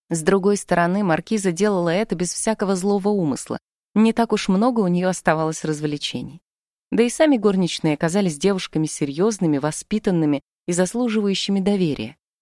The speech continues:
Мы никогда не слышали, чтобы они говорили что-то неприличное или несправедливое, чего не могли бы потом повторить в присутствии других людей. Если же речь заходила о сеньорине Эстер или ее муже,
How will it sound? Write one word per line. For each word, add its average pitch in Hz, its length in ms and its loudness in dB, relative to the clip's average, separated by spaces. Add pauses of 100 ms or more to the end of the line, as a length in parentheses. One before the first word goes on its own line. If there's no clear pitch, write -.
(240)
Мы 170 120 4
никогда 160 380 2
не 147 100 2
слышали, 170 500 -2
чтобы 135 260 -4
они 127 180 -2
говорили 139 400 -2
что-то 175 360 -2
неприличное 147 760 -2
или 135 160 0
несправедливое, 147 920 -2 (260)
чего 233 240 2
не 233 120 4
могли 160 280 0
бы 175 120 -2
потом 165 340 0
повторить 143 520 -2
в - 80 -16
присутствии 139 580 -2
других 143 440 -4
людей. 123 380 -6 (640)
Если 226 400 0
же 214 180 2
речь 202 260 0
заходила 165 540 0
о 151 80 0
сеньорине 156 720 0
Эстер 208 460 -2
или 131 260 -6
ее 123 300 -6
муже, 156 420 -4